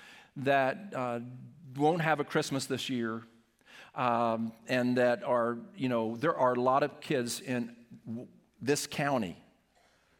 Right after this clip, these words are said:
that have incredible needs. There are kids that are not far from here that actually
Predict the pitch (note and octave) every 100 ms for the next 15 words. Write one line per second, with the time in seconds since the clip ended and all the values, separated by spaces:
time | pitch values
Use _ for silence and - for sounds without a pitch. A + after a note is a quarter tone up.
0 | _ _ _ _ _ _ _ - B2+ -
1 | C#3 C3 B2 A2+ G#2+ - - A#2+ A2+ D#3
2 | C#3 A#2 A2 G#2+ G2 E2+ - C#3 - -
3 | B3 D#3+ B2 - A#2+ C3 B2 - C#3 B2
4 | C#3 D3+ - - E3 D3 D3 - A2 G2+
5 | D#2+ - - _ _ _ _ _ - -
6 | - - B2 C3+ C3 D3+ D3+ G#3 - -
7 | B2+ A2+ A2+ B2+ C3+